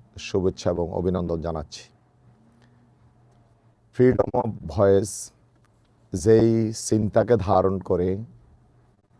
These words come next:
বিশ্বব্যাপী তাদের ভয়েসকে, ট্রু ভয়েসকে ছড়িয়ে দিচ্ছে, আমি এই ফব টিভির,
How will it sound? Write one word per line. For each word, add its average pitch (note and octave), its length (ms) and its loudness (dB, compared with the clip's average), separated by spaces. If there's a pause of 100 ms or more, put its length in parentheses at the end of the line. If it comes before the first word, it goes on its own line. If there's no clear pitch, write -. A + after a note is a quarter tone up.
(140)
বিশ্বব্যাপী G#2+ 1300 0 (840)
তাদের G2 360 4
ভয়েসকে, G#2 760 2 (100)
ট্রু C#3+ 220 4
ভয়েসকে G#2+ 800 4 (640)
ছড়িয়ে B2 380 6
দিচ্ছে, A#2+ 460 0 (600)
আমি G2 520 0 (500)
এই A2 420 2 (680)
ফব A#2 340 6 (140)
টিভির, F#2+ 380 -2